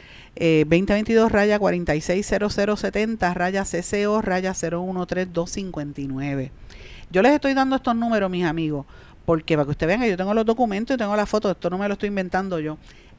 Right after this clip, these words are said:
Edificios multi-, eh, multipiso frente con frente en una calle donde habían casas. Mire cómo es esa infraestructura. La pregunta es, ¿esto aguantará?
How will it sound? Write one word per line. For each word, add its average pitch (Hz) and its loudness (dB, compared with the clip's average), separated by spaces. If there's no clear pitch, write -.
Edificios 247 0
multi-, 262 -4
eh, 170 -6
multipiso 208 0
frente 247 -2
con 247 -4
frente 254 -2
en 202 -4
una 226 0
calle 247 4
donde 165 0
habían 170 0
casas. - -6
Mire 180 4
cómo 247 -2
es 233 -2
esa 262 -6
infraestructura. 208 -2
La 151 -2
pregunta 160 2
es, 147 -4
¿esto - -6
aguantará? 214 0